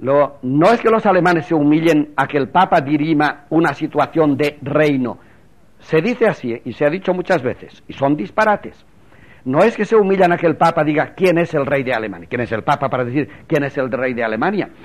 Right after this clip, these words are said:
sino que lo que quieren es que el Papa diga quién es el rey de Alemania al cual él está dispuesto a coronar emperador.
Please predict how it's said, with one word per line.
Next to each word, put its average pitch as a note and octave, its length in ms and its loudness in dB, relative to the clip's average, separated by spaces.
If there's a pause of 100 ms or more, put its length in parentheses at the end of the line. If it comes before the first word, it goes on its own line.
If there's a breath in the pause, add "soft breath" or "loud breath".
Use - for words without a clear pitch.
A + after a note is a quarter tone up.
(280 loud breath)
sino G#3 400 0
que F#3 160 2
lo D#3+ 120 4
que D3 160 -4
quieren A3+ 260 2
es G#3+ 100 -4
que F3+ 80 0
el D3+ 100 0
Papa G#3+ 380 2
diga D3+ 400 -6 (340 loud breath)
quién A3+ 380 2
es C#3 240 -2
el B2+ 120 0
rey A3 220 2
de E3+ 140 0
Alemania E3 600 0
al E3+ 260 2
cual G#3+ 260 4
él D#3 160 0
está E3 200 -2
dispuesto G3+ 380 -4
a A#3+ 60 0
coronar G#3 380 0
emperador. G3 480 -2